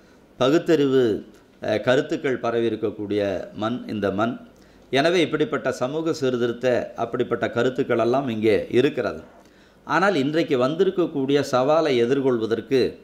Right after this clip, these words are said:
ஒரு அச்சாணியாக செயல்படுவதுங்கிறது மார்க்சியம்தான். ஒரு நிகழ்வை நினைவுபடுத்த கடமைப்பட்டிருக்கின்றேன்.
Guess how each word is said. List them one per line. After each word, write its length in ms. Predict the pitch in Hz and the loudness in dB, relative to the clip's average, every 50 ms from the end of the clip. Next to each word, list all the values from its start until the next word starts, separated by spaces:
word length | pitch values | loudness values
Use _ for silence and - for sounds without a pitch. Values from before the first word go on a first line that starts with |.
| - - - - - - - - - | -20 -20 -20 -20 -20 -20 -20 -12 -4
ஒரு 180 | 117 123 123 120 | 0 2 4 4
அச்சாணியாக 840 | 117 123 123 - - 214 220 214 214 196 196 185 175 175 175 180 175 - | 4 2 0 -2 0 2 4 4 4 2 0 0 0 0 0 0 -2 -2
செயல்படுவதுங்கிறது 1000 | 143 139 139 135 127 127 120 120 120 120 117 127 131 131 120 117 120 123 151 147 | 0 0 0 2 2 2 2 4 2 2 2 0 -2 0 0 0 0 2 0 0
மார்க்சியம்தான். 680 | 113 98 98 95 - - 101 87 80 80 78 78 - - - - - _ - _ - _ _ - - - _ _ - _ - - _ _ _ - - _ - | 0 0 -2 -2 -4 -4 -4 -4 -4 -4 -8 -8 -10 -12 -16 -20 -20 _ -20 _ -20 _ _ -20 -20 -20 _ _ -20 _ -20 -20 _ _ _ -20 -16 _ 2
ஒரு 200 | 120 120 120 117 | 2 4 4 4
நிகழ்வை 420 | 120 131 147 175 180 135 - 143 | 4 4 2 2 4 4 2 2
நினைவுபடுத்த 540 | 123 127 131 143 147 147 139 135 131 - 131 | 2 0 0 0 0 0 0 0 -2 -2 -2
கடமைப்பட்டிருக்கின்றேன். 1120 | 110 120 117 113 120 120 104 107 104 - - 104 101 - 101 98 95 104 117 127 139 254 | -2 -2 0 0 -2 -2 -2 -4 -4 -4 -4 -4 -4 -6 -6 -4 -2 0 0 0 0 -2